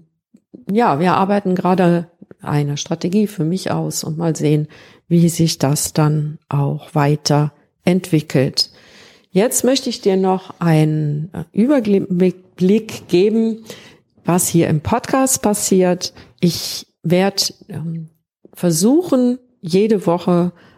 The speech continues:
eine Episode zu veröffentlichen und das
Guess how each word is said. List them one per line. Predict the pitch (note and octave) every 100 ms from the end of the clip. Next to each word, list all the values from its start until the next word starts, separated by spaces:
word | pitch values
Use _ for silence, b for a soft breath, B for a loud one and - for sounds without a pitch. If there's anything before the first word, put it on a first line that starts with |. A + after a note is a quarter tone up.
| b
eine | E3 E3 E3 D#3+ D#3 D3+ D#3 - _ _ _ _ _ _
Episode | E3 D#3+ D#3+ F3 G#3+ A#3 G3
zu | - E3
veröffentlichen | - - - F#3+ - F#3+ F3+ F#3 - F3 F3+ B B B B B _ -
und | E3+ E3+ E3+ - -
das | C#3+ E3 A#3+ - -